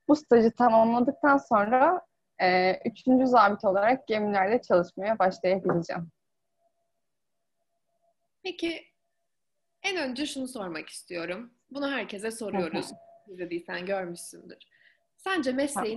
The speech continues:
Speaker 1: Tamam.
Speaker 2: bir kadın için uygun mu?
Speaker 1: Kesinlikle. Kesinlikle uygun.
Speaker 2: Neden peki?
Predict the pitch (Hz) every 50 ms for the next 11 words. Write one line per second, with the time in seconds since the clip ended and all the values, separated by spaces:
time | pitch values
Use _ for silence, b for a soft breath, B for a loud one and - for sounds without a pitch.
0 | 247 240 302 - - 262 214 226 226 202 - - 254 208 190 180 180 175 160 160
1 | 165 - _ _ _ _ _ _ _ _ _ _ _ _ _ _ _ _ _ _
2 | _ _ _ _ _ _ _ _ _ _ _ _ _ _ _ _ _ - 262 254
3 | - - 262 262 285 302 - - 147 165 185 - _ _ _ _ _ _ _ _
4 | _ _ _ _ - 208 202 202 - 247 262 285 - - 208 202 196 196 190 175
5 | 180 185 - _ _ _ _ _ _ _ _ _ _ _ _ _ _ _ _ _
6 | _ _ _ _ _ _ _ _ _ _ _ _ - 226 262 269 233 214 175 175
7 | 170 - 180 180 - 233 262 339 -